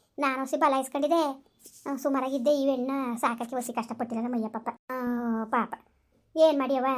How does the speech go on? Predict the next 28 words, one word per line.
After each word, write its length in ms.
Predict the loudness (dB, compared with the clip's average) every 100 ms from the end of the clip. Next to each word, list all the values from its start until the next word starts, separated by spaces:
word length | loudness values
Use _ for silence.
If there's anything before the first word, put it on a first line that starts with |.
| -2 -6 -2
ಏನ್ 220 | 0 0
ಮಾಡಿಯೇ? 380 | -2 -2 -2 -4 -6 _ _ _ -4
ಹೆಂಗೋ 180 | -2 0
ಬಿಡು, 180 | 2 0 -2 _ _ -6
ಆ, 160 | -2
ಏನೋ 240 | 0 2 0
ಒಂಚೂರು 200 | 0 0
ನೆಮ್ಮದಿ 220 | 2 0
ಸಿಕ್ತು 260 | -4 -4 -2
ಮನ್ಸಿಗೆ 280 | 0 -2
ಅಂತೀಯಲ್ಲ 320 | -4 0 0 0
ತಗೆ. 180 | -2 -2 -4
ಅದೇ 220 | -2 0
ಸಂಪೂರ್ಣವಾಗಿ 500 | 2 2 2 -2 0
ನೆಮ್ಮದಿ 200 | 0 2
ಆಗ್ಬೇಕು 280 | 2 0 -2
ಅಂದ್ರೆ 180 | 0 2
ನಮ್ಮ 60 | 2
ಅವ್ವ 120 | 0
ಅಪ್ಪನ್ 240 | -2 -2
ನೋಡ್ಬಿಡ್ಬೇಕು 420 | 2 2 0 -2
ಕನಕ, 240 | -2 -4 -6 -14 _ _
ಆಗ್ಲೇ 280 | 0 0 0
ಮನ್ಸಿಗೆ 280 | -2 -2 -2
ನೆಮ್ಮದಿ 220 | -2 -2
ಸಿಗೋದು. 300 | -2 0 -2 -6 0
ಆಯ್ತದೆ 360 | 2 2 2
ಸುಮ್ಕಿರು 400 | 2 2 2 2